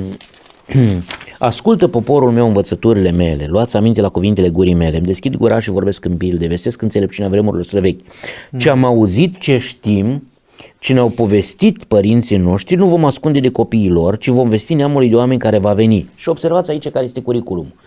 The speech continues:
Speaker 1: „Laudele Domnului, puterea Lui și minunile pe care le-a făcut.” El a pus o lege,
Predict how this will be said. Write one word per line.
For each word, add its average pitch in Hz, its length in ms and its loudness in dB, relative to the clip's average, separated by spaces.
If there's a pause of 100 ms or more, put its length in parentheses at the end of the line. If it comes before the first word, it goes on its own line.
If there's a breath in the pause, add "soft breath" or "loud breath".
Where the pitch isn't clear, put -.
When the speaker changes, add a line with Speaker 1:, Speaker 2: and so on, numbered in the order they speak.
(420 soft breath)
Speaker 1:
„Laudele 117 760 4
Domnului, 143 640 0 (480 soft breath)
puterea 101 520 2
Lui 117 420 -2 (300 soft breath)
și - 220 -2
minunile 165 500 4
pe 147 100 0
care 127 240 0
le-a 120 100 2
făcut.” - 520 -8 (540 loud breath)
El 139 140 0
a 165 80 0
pus 175 180 0
o 151 80 2
lege, 120 520 2